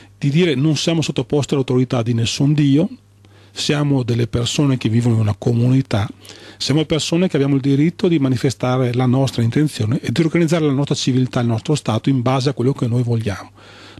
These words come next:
No, qua si è terroristi. Certo che logicamente quando partirà la guerra al terrorismo, tutte le persone che non sono disposte a farsi sottomettere diventeranno motivo di cacciata. Ma allora,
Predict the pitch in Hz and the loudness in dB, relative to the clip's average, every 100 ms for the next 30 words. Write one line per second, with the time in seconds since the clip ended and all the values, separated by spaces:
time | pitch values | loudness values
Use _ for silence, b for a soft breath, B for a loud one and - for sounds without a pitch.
0 | - 113 - 143 - 131 131 123 98 98 | -6 -6 -2 -4 -2 -2 0 -2 -2 -4
1 | - - B B B B - 190 190 226 | -6 -14 B B B B -4 -2 0 0
2 | 185 143 185 151 120 143 180 156 120 135 | 0 0 0 0 0 -2 0 0 -2 -4
3 | 143 156 - 139 127 143 147 131 98 b | -2 -2 -2 -4 -2 -2 0 -2 -6 b
4 | b - 123 127 120 147 127 110 - 143 | b -18 -8 -6 -2 -2 -2 -4 -2 0
5 | 202 113 107 131 151 170 147 - 120 131 | 2 2 -2 0 2 2 0 -2 -4 -6
6 | - 185 156 - 123 123 120 - - 165 | -4 -4 -2 -2 -2 -2 -4 -2 0 2
7 | 160 110 - 123 117 - 143 139 - 135 | 2 -2 -4 -2 0 2 0 0 0 0
8 | 143 - 123 - B B B - 113 143 | 0 0 -2 -2 B B B -14 -4 -4
9 | - - 139 196 120 95 - 131 117 117 | -2 -4 0 0 0 -2 -4 -2 -2 0
10 | 139 147 131 101 104 120 156 151 107 104 | 0 0 -2 -2 -2 0 0 0 -4 -6
11 | 117 110 - 113 - - 87 - - B | -6 -6 -6 -6 -4 -4 -6 -12 -20 B
12 | B B B B B 247 294 233 123 | B B B B B 2 4 2 0